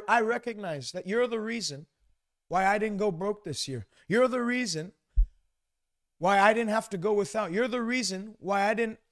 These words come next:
lose my job this year. And if I did, you're the reason why I got a better one.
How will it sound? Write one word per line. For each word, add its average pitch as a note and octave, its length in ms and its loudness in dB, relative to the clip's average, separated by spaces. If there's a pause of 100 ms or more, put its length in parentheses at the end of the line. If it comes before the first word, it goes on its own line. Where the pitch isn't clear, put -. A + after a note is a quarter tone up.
(340)
lose G3+ 280 0
my A3 180 0
job G#3 340 0
this A3 220 -4
year. C#3+ 180 -4
And F3+ 120 -2
if G#3 120 0
I G#3 120 2
did, G#3+ 340 2
you're G#3+ 140 2
the G#3 100 2
reason G#3+ 280 -4
why A3 140 0
I G3+ 60 -2
got G#3 160 2
a F#3 60 4
better A3 280 -2
one. C#3 240 -6